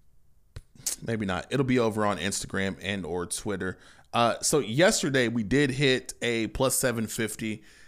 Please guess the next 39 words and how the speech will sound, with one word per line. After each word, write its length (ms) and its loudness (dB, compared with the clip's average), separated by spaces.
three-leg 540 0
parlay. 580 0
Uh, 380 2
we 100 2
had 200 4
Boston 400 2
minus 320 2
one 100 2
and 120 2
a 60 2
half, 340 2
and 80 -4
then 60 0
we 80 0
had 140 0
over 320 -2
nine 340 0
runs 420 0
in 140 -4
that 120 0
Yankees 380 -4
game, 380 -2
which 360 -4
they 120 -6
doubled 340 -8
that 200 -4
up, 220 -6
and 300 2
over 280 2
six 280 -2
and 100 -2
a 40 0
half 380 -2
in 140 -4
the 80 -2
Mets 540 -2
and 540 -4
Marlins 480 0
game. 280 -8